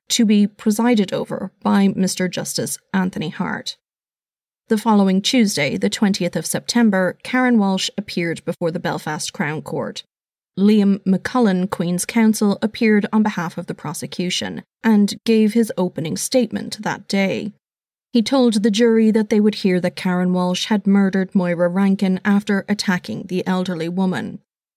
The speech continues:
He said Walsh had admitted having gone to Moira Rankin's house that night. It was the prosecution's case that during this visit, Walsh had sat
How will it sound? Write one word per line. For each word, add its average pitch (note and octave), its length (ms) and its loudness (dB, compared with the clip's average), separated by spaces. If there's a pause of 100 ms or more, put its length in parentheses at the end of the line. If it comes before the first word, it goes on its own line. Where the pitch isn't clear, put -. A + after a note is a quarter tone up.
(140)
He G#3 100 2
said F#3+ 240 2
Walsh F#3 380 0
had F#3+ 340 0
admitted G3+ 640 2 (120)
having F#3 340 0
gone F#3+ 340 2
to F#3 140 -2
Moira E3+ 360 -2
Rankin's E3+ 440 -4
house G3+ 320 0
that - 240 -8
night. - 420 -6 (640)
It G3+ 100 2
was G3 120 2
the G#3 80 0
prosecution's F3+ 800 0
case F3+ 340 0
that F#3+ 220 0
during F#3 340 2
this F3+ 220 -2
visit, G3 400 2
Walsh G#3 400 2
had G#3+ 180 0
sat A#3 320 0